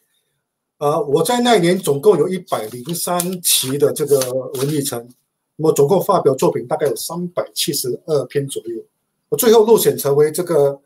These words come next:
文选里面的文章有六十六篇，换句话说大概是百分之十七左右。我回去看一下二零幺五年跟二零幺七、幺八年的入选的这个，这个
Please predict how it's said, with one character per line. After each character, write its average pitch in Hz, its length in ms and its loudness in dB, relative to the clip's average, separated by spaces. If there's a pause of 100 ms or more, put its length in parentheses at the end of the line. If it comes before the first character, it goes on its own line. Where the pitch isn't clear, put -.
(260)
文 156 180 4
选 156 160 -2
里 123 100 -8
面 151 160 -4
的 135 100 -4
文 131 180 -12
章 143 320 -4
有 110 160 -8
六 151 120 -6
十 143 140 -2
六 139 140 -4
篇， 135 260 -4 (340)
换 190 200 0
句 180 100 0
话 170 60 2
说 143 320 0 (100)
大 160 100 -2
概 151 100 -4
是 143 120 -4 (140)
百 113 200 -8
分 143 140 -4
之 143 80 -8
十 131 240 -6
七 135 180 -8
左 107 200 -10
右。 113 120 -8 (800)
我 156 260 6
回 180 160 6
去 262 180 0
看 233 180 2
一 - 20 2
下 214 140 2
二 208 160 4
零 175 180 2
幺 190 240 2
五 185 140 -4
年 131 200 -6
跟 170 200 -2
二 170 160 0
零 151 140 -4
幺 160 140 -2
七、 160 180 -6
幺 151 160 0
八 135 180 0
年 123 160 -12
的 139 80 -4
入 151 120 -4
选 120 200 -10
的 117 100 -8
这 - 140 -18
个， 120 320 -8 (920)
这 - 140 -4
个 - 280 0